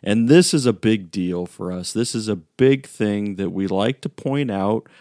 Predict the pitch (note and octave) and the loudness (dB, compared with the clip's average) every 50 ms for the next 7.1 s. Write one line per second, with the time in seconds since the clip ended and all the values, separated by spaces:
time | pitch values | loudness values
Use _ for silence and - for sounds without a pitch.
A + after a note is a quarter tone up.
0 | _ _ - G#2+ A#2 B2 B2 A#2+ A#2+ A2+ - - A#2+ A2 G2+ - - A2+ C3+ D3 | _ _ -4 -2 0 0 0 0 -2 -2 0 -2 -2 -2 -2 -6 -4 0 0 0
1 | C#3+ - - - - - A#2 B2 B2 A2 G2 F#2 E2+ G2 G#2 A2+ A2+ A2 G2+ F#2+ | 0 0 -4 -6 -6 -2 -2 0 0 -2 -4 -8 -4 0 2 2 2 2 0 -2
2 | - - A2+ A#2 A#2+ A2+ F#2+ D2+ B1+ - _ _ _ _ _ _ _ _ _ _ | -4 -4 -2 -2 -2 -2 -4 -8 -10 -16 _ _ _ _ _ _ _ _ _ _
3 | _ _ - G#2 A2 - D#3 D3+ C3 C3+ C3+ B2 G#2+ - - A#2+ A#2 A2 - - | _ _ -4 -4 0 2 2 2 2 2 0 -2 -2 0 2 2 2 0 -2 -6
4 | G#2 F#2+ A2 A2 A#2+ A#2+ A#2 - - A#2+ A#2 G2+ G2+ G2 G2 G#2 A2 A#2+ A#2+ - | -2 0 0 2 2 2 0 0 0 0 0 0 0 0 2 2 2 2 2 0
5 | - - G2+ G2+ F#2+ F#2 F2 - - - - - - - - - - B2 B2 - | -4 -6 -4 -4 -6 -6 -8 -8 -8 -8 -10 -10 -12 -12 -8 -4 -2 -2 -2 -2
6 | - A2 G#2 G2+ E2+ - G2+ G#2+ A2+ A#2 - - - G#2 F#2 F2 E2+ E2+ E2+ - | -2 -4 -4 -2 -2 -2 0 0 0 -2 -4 -6 -8 -6 -6 -6 -6 -8 -10 -10
7 | - - | -12 -14